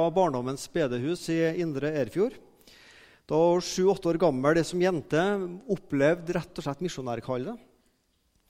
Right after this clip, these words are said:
Og at hun i ungdommen, eh, møtte dette bibelverset: "Han er en soning for våre synder." Ja, ikke bare for våre, men for hele verdens synder. Og da kjente hun misjonærkallet vokse fram med hun igjen.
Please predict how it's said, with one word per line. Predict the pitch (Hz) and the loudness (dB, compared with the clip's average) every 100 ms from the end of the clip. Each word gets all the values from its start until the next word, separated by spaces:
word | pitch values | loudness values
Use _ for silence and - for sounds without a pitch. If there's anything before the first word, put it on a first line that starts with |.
| _ - _ _ _ | _ -20 _ _ _
Og | - 165 | 2 2
at | 175 | 4
hun | 175 | 8
i | 185 | 10
ungdommen, | 220 208 156 131 143 180 196 190 | 10 6 2 2 2 2 2 0
eh, | 190 190 185 | 0 0 -2
møtte | 170 190 - 202 | 0 0 0 0
dette | 175 151 156 180 175 | 0 2 4 2 2
bibelverset: | 185 139 127 127 120 165 | 2 2 2 0 -2 -4
"Han | 165 - 180 202 | -4 0 0 0
er | 190 165 | 0 0
en | 175 | -2
soning | 175 - 196 165 135 151 | -6 -4 -2 0 -2 -4
for | 175 | -2
våre | 180 165 135 | 2 2 0
synder." | 139 185 147 170 190 - - - | -2 -4 0 -2 -4 -10 -20 -12
Ja, | - 147 | -2 -2
ikke | 170 147 | 0 -2
bare | 143 156 113 | 0 0 -2
for | 139 | -6
våre, | 139 160 113 | -2 -2 -2
men | 123 | -6
for | 139 160 | -6 -10
hele | - - 196 170 131 | -10 -4 -2 0 -2
verdens | 170 180 123 113 180 | -4 -4 -6 -10 -10
synder. | - 208 226 202 - _ _ _ _ _ _ | -8 -6 -6 -8 -12 _ _ _ _ _ _
Og | 135 | -8
da | 131 139 | -2 0
kjente | 147 151 110 | 0 -6 -6
hun | 135 151 | -4 -4
misjonærkallet | 135 117 113 - 123 120 147 | -6 -8 -8 -6 -4 -2 -2
vokse | 151 - - - - | -4 -8 -12 -12 -12
fram | - 143 143 | -8 -4 -2
med | 143 | -4
hun | 135 147 | -4 0
igjen. | 143 120 | 0 -2